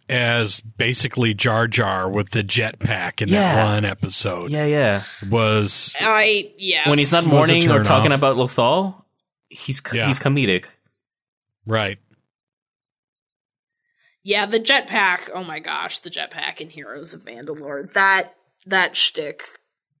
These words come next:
Speaker 3: got old really
Speaker 2: And the name of the
Speaker 3: fast.
Speaker 2: rebellion too, the whole thing on the dish, uh, making the voice. He's, he's been comedic relief for a good chunk of this season.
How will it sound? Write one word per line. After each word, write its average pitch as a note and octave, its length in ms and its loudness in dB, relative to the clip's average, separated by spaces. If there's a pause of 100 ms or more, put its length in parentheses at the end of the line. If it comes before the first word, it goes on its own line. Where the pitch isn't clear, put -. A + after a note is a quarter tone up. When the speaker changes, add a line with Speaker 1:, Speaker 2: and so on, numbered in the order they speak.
(360)
Speaker 3:
got D3 320 -4
old C3+ 280 -10
really - 240 -10
Speaker 2:
And E3 140 2
the F3+ 100 2
name F#3+ 140 4
of G#3+ 80 2
the G#3+ 80 4
Speaker 3:
fast. F#3+ 100 4
Speaker 2:
rebellion F3+ 360 2
too, F#3 260 2
the C#3+ 100 4
whole C#3+ 140 0
thing D3+ 200 -2
on D3+ 100 0
the B2+ 80 0
dish, C#3 680 0
uh, A2 100 -2
making G2 300 0
the A2 80 0
voice. A#2 500 2
He's, C3+ 200 -2
he's D#3+ 240 -4
been E3+ 220 0
comedic D#3 380 0
relief C3+ 360 0
for C3+ 100 -2
a A2 60 0
good A2+ 120 -2
chunk A#2+ 180 -4
of A#2 100 -4
this G#2+ 160 -4
season. G2+ 420 -6